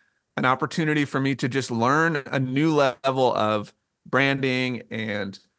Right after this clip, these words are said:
storytelling and all these kinds of things. And I just kept having this nagging thought, like, "I wanna do this for artists. I wanna do this for artists."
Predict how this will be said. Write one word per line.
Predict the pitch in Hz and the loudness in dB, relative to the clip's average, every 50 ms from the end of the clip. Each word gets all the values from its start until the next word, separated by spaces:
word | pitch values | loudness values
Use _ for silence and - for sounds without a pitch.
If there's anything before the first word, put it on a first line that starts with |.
| _ _ _ | _ _ _
storytelling | - - - - - - - - - 160 139 135 131 131 135 127 123 - 143 123 123 123 120 120 123 123 120 120 117 117 113 - | -12 -12 -10 -10 -12 -12 -10 -2 0 2 2 4 4 2 2 0 -2 -2 0 0 0 0 0 -2 -2 -2 -2 -2 -4 -4 -6 -6
and | 107 104 101 - | -6 -8 -6 -2
all | - 117 120 123 123 | 0 2 4 4 4
these | 123 120 117 113 | 2 2 -2 -2
kinds | - 139 123 117 113 107 110 | -2 -2 -2 -2 0 -2 -2
of | 107 - | -4 -4
things. | 156 156 151 131 120 117 110 - | -4 -2 -2 -2 -2 -2 -4 -6
And | 113 113 | -4 -4
I | 113 117 | -4 -4
just | 117 120 - - | -4 -6 -6 -6
kept | - 196 202 - | -4 -4 -4 -2
having | 160 160 156 156 147 | -2 -2 0 0 0
this | 135 - - | -2 -2 0
nagging | 131 123 123 131 131 127 123 120 | 0 2 2 2 2 0 -2 -2
thought, | 117 123 113 101 | 0 0 0 0
like, | 107 107 110 | 0 -2 -2
"I | 107 | -2
wanna | 104 113 123 143 156 156 147 | 0 0 0 2 2 0 0
do | 135 131 127 | 0 0 0
this | 123 120 110 107 | 2 0 0 0
for | - - 101 | -2 -2 0
artists. | 101 107 101 98 107 - 113 | 2 2 2 2 0 -4 -6
I | 110 | -4
wanna | 110 113 120 127 | -2 -2 -2 0
do | 120 113 | 0 -2
this | 110 101 - | -2 -4 -4
for | - 110 | -2 -2
artists." | 107 104 104 101 101 107 113 - - - | 0 0 0 0 -2 -4 -4 -8 -12 -18